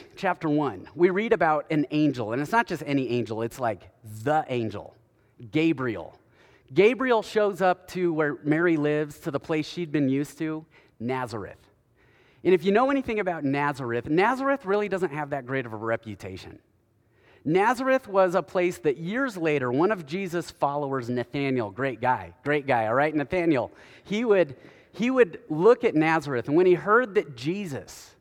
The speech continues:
this Savior, would come from Nazareth, you know what his response was?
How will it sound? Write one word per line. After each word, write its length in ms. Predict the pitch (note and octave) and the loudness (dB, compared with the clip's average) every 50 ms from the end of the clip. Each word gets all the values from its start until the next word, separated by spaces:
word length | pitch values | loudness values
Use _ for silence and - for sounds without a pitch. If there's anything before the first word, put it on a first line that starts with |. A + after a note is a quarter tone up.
| _ _ _ _ _ _ _ - | _ _ _ _ _ _ _ 2
this 200 | D3+ F#3 F3 - | 2 2 2 2
Savior, 480 | - - G3+ F#3+ G3 G#3 E3+ E3 C3 | -2 -2 0 0 0 0 -2 -4 -6
would 220 | A#2 A#2+ B2+ A#2 - | -4 -6 -8 -6 -4
come 200 | F3+ F3 F#3 F#3 | -2 -2 -2 -2
from 220 | - E3 C#3 A#2+ | -2 -2 -2 0
Nazareth, 540 | A#2+ B2+ C3+ D3 D3 D#3+ E3 E3+ F3+ G3 - _ - - _ - _ _ _ _ _ _ _ _ _ _ _ | 0 -2 -2 -2 -4 -4 -4 -4 -4 -6 -8 _ -20 -20 _ -20 _ _ _ _ _ _ _ _ _ _ _
you 80 | - F#3 | 0 0
know 80 | F#3+ | 0
what 60 | G3 F#3+ | 0 0
his 100 | F3 F3 | -2 -6
response 400 | F3 D#3+ - F#3 F3+ F3+ - - | -8 -6 -2 -2 -2 -2 -4 -6
was? 280 | F#3+ F#3+ F#3+ - - | -8 -8 -8 -12 -18